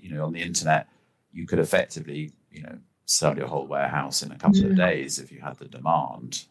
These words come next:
Speaker 1: Um, so
Speaker 2: It balanced
Speaker 1: uh,
Speaker 2: those scales for you a little bit.
Speaker 1: Yeah, absolutely. So this year in twenty twenty-two, when the, the search volumes, you know, Google Trends search volumes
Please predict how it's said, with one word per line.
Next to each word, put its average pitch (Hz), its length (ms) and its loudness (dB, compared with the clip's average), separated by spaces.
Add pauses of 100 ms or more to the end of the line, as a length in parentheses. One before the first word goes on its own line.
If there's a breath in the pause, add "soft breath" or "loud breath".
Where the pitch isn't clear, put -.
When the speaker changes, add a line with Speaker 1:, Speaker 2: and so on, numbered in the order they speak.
(160)
Speaker 1:
Um, 73 440 -6
so - 400 0 (100)
Speaker 2:
It 202 140 4 (260)
balanced 190 360 8
Speaker 1:
uh, 175 40 4
Speaker 2:
those 175 120 0
scales 180 380 2
for 165 160 -4
you 165 120 0
a - 20 0
little 165 240 -2
bit. 165 200 0 (760 loud breath)
Speaker 1:
Yeah, 127 300 8
absolutely. 85 540 -2
So 85 440 2
this 110 300 4
year 73 300 -4
in 73 80 -12
twenty 78 260 -4
twenty-two, 82 840 -2 (480)
when 82 320 4
the, 76 680 0
the - 80 -10
search - 440 2
volumes, 78 760 -2
you 76 100 -10
know, 76 160 -10
Google 78 420 -10
Trends 76 540 0
search 78 320 -4
volumes 82 540 -2